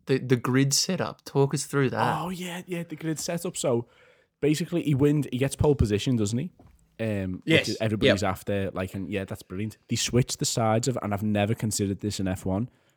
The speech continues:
Speaker 2: They switch the side. They called it the dirty side of the track
Speaker 1: Yes.
Speaker 2: or something was the quote.
Speaker 1: Yep.
Speaker 2: And, and it gets moved. So now Senna has to go on basically the outside dirty side of the track. So he's, is he essentially, he's in second almost.
Speaker 1: I think,
Speaker 2: Uh,
Speaker 1: I think
Speaker 2: 'cause
Speaker 1: it's, it's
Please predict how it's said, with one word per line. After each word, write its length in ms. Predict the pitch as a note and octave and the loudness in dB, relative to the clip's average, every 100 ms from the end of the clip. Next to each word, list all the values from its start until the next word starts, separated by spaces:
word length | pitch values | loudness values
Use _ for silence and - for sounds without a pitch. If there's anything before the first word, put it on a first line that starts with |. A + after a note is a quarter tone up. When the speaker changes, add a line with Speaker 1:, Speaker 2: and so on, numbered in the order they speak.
| - | -6
Speaker 2:
They 80 | G#2+ | -4
switch 280 | - A#2+ | 0 0
the 80 | - | 0
side. 260 | - A2 A2 | 2 2 2
They 60 | |
called 240 | B2+ C#3+ D3+ | 2 2 2
it 80 | - | -2
the 80 | |
dirty 520 | E3+ A#2+ G#2+ A2+ - C#3 | -4 0 2 2 -2 -6
side 340 | - D3+ D3+ | -4 -2 -2
of 60 | A2 | -4
the 80 | F#2+ | -6
track 280 | - F#2+ | -4 0
Speaker 1:
Yes. 180 | C3 C#3 | 2 2
Speaker 2:
or 40 | A#2 | 2
something 240 | G#2 A#2+ | 2 2
was 100 | A#2 | 0
the 100 | - | -2
quote. 120 | - | 2
Speaker 1:
Yep. 180 | B2+ - - - - E3+ - - | 2 2 -8 -20 -20 -20 -18 -6
Speaker 2:
And, 220 | G#2 G#2 - | -2 0 -2
and 260 | G2+ G2+ - | -2 -2 -4
it 100 | G2 | -2
gets 240 | A#2+ B2 | 0 0
moved. 280 | F#2+ F#2+ A#2 | 0 0 0
So 120 | - | 0
now 300 | G#2+ G#2 F#2+ | 2 2 2
Senna 340 | G2 - G2 G#2 | 0 0 2 2
has 140 | A#2+ - | 2 0
to 80 | A#2+ | 0
go 120 | A2 | 0
on 140 | G2+ | 0
basically 340 | G2 G#2 A2+ G#2+ | 0 -2 -2 -4
the 220 | G#2 - | -4 -4
outside 640 | F2+ F#2+ - F2 F2+ G2 | -2 -2 -2 -2 0 -2
dirty 340 | - F2+ F#2 G#2+ | -2 -4 -4 -6
side 320 | - G2 G2 | -6 -4 -4
of 60 | - | -8
the 80 | |
track. 400 | F#2+ - F2+ - | -10 -6 -6 -6
So 140 | - G#2 | -2 0
he's, 240 | A#2 A2 - | 0 -2 -6
is 120 | B2 | -2
he 120 | A#2 C#3+ | 2 2
essentially, 520 | - A2+ B2+ - E3+ C3+ - | 2 0 0 -4 -8 -8 -8
he's 160 | A2+ | -6
in 120 | C3+ E3+ | -4 -4
second 460 | - F#2 - B2 | -4 -4 -2 0
almost. 460 | B2 B2+ F#2 A2 - _ | 2 2 -2 -6 -14 _
Speaker 1:
I 80 | C#3+ | -4
think, 280 | D#3 F#3+ F3+ | -2 0 -2
Speaker 2:
Uh, 100 | A2 | 0
Speaker 1:
I 80 | A#2+ | 0
think 220 | - F#3+ | 2 2
Speaker 2:
'cause 140 | A#3+ | 2
Speaker 1:
it's, 80 | |
it's 20 | A2 | 2